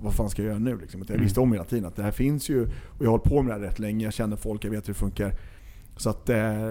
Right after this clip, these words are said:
Speaker 1: då fick jag en chans att köra det där längre, liksom. Och då skulle det börjat det som jag började jobba där med i, tror jag, sex månader och sådär. Det var tjugohundratolv och, och jag sitter ju kvar fortfarande och håller på med de där prylarna. Så, så, ehm,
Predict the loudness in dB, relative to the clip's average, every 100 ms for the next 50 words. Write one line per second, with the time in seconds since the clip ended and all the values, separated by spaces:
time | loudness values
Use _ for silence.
0 | -2 0 2 2 2 2 0 2 0 2
1 | 2 2 2 -4 -4 -4 -4 -8 -6 0
2 | 0 2 2 4 4 4 4 2 0 -2
3 | -4 -6 -4 -4 -2 -2 0 -2 0 0
4 | -2 -2 -6 -6 -6 -6 -6 -8 -10 -20
5 | -20 -12 0 0 2 -2 0 0 2 0
6 | 0 -2 -6 -8 -2 -2 -2 -2 -4 -4
7 | -6 -8 -10 -18 -20 -20 -20 -20 -20 -18
8 | -6 4 6 6 2 0 4 4 4 2
9 | 2 2 0 2 0 0 2 0 0 -6
10 | -6 -6 -8 -10 -8 -8 -8 -12 -14 -18
11 | -20 -16 -4 0 2 0 -2 -4 -6 -8
12 | -12